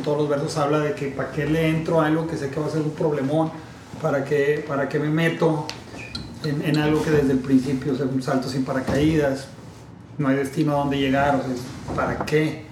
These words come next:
¿Para qué le entro a esto que, que no? Y para mí el coro... O sea, el verso explicaba también que el coro solo tenía que, solo tenía que decir "cambio y fuera".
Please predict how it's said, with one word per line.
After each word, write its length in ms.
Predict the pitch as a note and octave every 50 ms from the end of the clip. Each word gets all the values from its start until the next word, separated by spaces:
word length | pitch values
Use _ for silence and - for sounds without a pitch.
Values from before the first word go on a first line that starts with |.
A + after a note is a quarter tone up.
| - - - -
¿Para 160 | - D#3 C#3+
qué 100 | C3+ -
le 160 | D#3 D#3+ D#3+
entro 260 | D#3 D3+ C#3 - E3 D#3+
a 80 | D3+ D3
esto 280 | D3 C3+ - - D#3+ C3
que, 200 | B2+ D3+ C3+ B2 - - - - - - - - -
que 60 | -
no? 140 | D#3 D#3 D#3+
Y 140 | F3+ G#3 F#3+
para 260 | - - F3 E3+ F3
mí 200 | E3 E3+ F3+ F#3
el 180 | F#3 F3+ F3 -
coro... 460 | - F#3 F3+ F3+ F3 F3+ F3 F3 - - - - - - - - G#3+
O 40 | F3+
sea, 140 | - F3+ F3+
el 40 | D#3+
verso 180 | F3+ F3 D#3+ E3+
explicaba 420 | - - F#3+ F#3 F#3+ F#3 F3+ F3+
también 280 | F3+ F#3+ F3 F3+ F3+ F3+
que 60 | F3+
el 80 | F3+ E3+
coro 200 | - F3 F3 F3+
solo 180 | F3 E3+ F3+ F3
tenía 200 | - F3 E3 D#3+
que, 280 | - F#3+ F#3+ - - -
solo 220 | - F3 E3+ E3+
tenía 260 | E3+ F3+ E3+ E3 D#3+ E3
que 100 | - F3
decir 200 | D#3 - F3+ E3
"cambio 260 | - F3+ D#3+ E3 E3+
y 20 | D#3+
fuera". 460 | - F#3+ F#3 E3+ - - - -